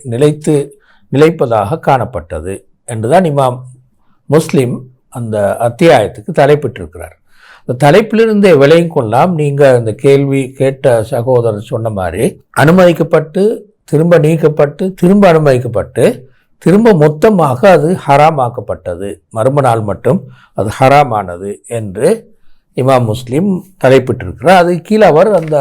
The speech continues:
அதுக்கான ஹதீஸ்களையும் சொல்றார். இப்ப சபுரா என்ற சஹாபி அறிவிக்கிறார், "நஹா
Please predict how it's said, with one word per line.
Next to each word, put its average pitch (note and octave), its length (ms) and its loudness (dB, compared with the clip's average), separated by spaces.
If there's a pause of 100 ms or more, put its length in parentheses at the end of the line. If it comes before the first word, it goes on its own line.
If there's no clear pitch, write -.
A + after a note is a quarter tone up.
(100)
அதுக்கான D#3 360 0
ஹதீஸ்களையும் C#3 760 -4
சொல்றார். F#2+ 320 -2 (1080)
இப்ப G#2+ 200 -6 (120)
சபுரா F#3 600 4
என்ற D3 680 0 (160)
சஹாபி C3+ 440 2
அறிவிக்கிறார், G#2+ 720 -4 (720)
"நஹா C#3+ 280 4